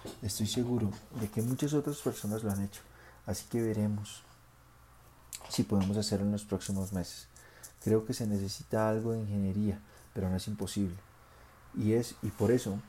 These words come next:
siempre suceden cosas. Y el modelo que espero para esto es siempre el Grapevine, la publicación de A A, y hasta cierto punto lo imitamos.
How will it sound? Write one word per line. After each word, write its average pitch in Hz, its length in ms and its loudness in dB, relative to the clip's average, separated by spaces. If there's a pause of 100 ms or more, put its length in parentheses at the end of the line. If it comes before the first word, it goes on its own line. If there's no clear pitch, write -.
(120)
siempre 110 340 -2
suceden 101 400 0
cosas. 104 300 -4 (1500)
Y 110 60 6
el 104 80 6
modelo 104 340 2
que 135 100 -4
espero 104 380 -2 (360)
para 98 320 4
esto 110 280 -6 (140)
es 101 160 -4
siempre 104 380 -2
el 101 60 -6
Grapevine, 101 520 2 (240)
la 98 100 -4
publicación 98 680 -2
de 98 180 0
A 95 200 2
A, 87 80 -6 (600)
y 110 80 -2
hasta 95 300 0
cierto 107 360 0
punto 117 400 -6 (200)
lo 101 100 -2
imitamos. 92 460 -2